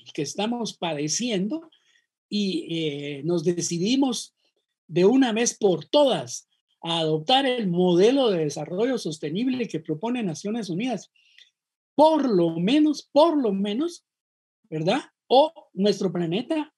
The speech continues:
eh, está en una ruta que va a conducir a una catástrofe de tal magnitud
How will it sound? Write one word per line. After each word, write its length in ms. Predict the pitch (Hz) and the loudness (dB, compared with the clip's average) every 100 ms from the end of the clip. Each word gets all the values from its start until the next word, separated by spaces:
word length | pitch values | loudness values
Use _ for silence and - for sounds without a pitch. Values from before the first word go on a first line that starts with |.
| _ 151 | _ -12
eh, 720 | 156 147 147 139 139 147 - _ _ _ - | -10 -10 -12 -16 -16 -18 -20 _ _ _ -10
está 600 | 165 160 190 254 262 - | -8 -4 -2 -2 -4 -8
en 200 | 170 180 | -4 -2
una 180 | 233 233 | -2 0
ruta 500 | 240 262 - 269 - | 4 4 2 -4 -4
que 100 | 165 | -4
va 100 | 170 | -4
a 80 | 190 | -6
conducir 480 | 208 170 156 190 | -6 -6 -2 -2
a 120 | 202 175 | -2 -2
una 280 | 196 196 | -4 -6
catástrofe 760 | - 160 156 208 - 175 139 143 | -8 -12 -6 -6 -4 -8 -8 -6
de 220 | 139 135 - | -4 -4 -2
tal 300 | 277 339 302 | 0 2 2
magnitud 920 | 185 156 147 135 _ 190 277 392 | 0 -2 -4 -6 _ 2 4 4